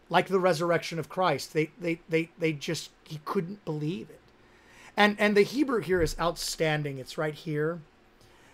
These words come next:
Um, he could not, I'm gonna read it and you're gonna laugh. Um, "Ki lo ha'amen lahem."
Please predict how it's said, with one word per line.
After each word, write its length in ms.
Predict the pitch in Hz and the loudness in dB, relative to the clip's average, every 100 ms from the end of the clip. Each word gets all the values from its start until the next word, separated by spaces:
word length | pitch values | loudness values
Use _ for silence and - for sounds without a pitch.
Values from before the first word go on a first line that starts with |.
| _ 165 | _ -4
Um, 220 | 160 160 | -2 -2
he 160 | 202 | -6
could 320 | 156 - 254 247 | -6 -2 -2 0
not, 400 | 196 180 185 - _ _ - | 4 4 4 0 _ _ -2
I'm 140 | 240 | 4
gonna 220 | 277 269 | 8 10
read 240 | 226 208 208 | 10 8 10
it 220 | 240 240 - _ _ | 10 8 -6 _ _
and 160 | 190 190 | -2 0
you're 280 | 202 233 226 | 4 6 8
gonna 120 | 190 | 6
laugh. 680 | 180 185 175 156 143 - - _ _ - - - | 6 6 6 4 0 -14 -20 _ _ -20 -20 -2
Um, 420 | 175 180 170 160 - - _ _ - _ _ _ - 165 | 4 6 4 2 -8 -20 _ _ -20 _ _ _ -14 -12
"Ki 560 | - - 262 262 269 277 - - - | -6 2 6 6 4 2 -10 -20 -6
lo 640 | 180 214 226 240 240 233 - - _ | 2 8 12 12 12 10 -2 -20 _
ha'amen 1040 | - 214 208 196 208 254 220 196 202 208 - _ _ _ _ _ _ _ _ _ _ _ _ _ _ _ _ _ - | 6 8 12 10 10 6 6 6 4 0 -2 _ _ _ _ _ _ _ _ _ _ _ _ _ _ _ _ _ -2
lahem." 560 | 185 170 175 175 131 | 2 2 6 4 4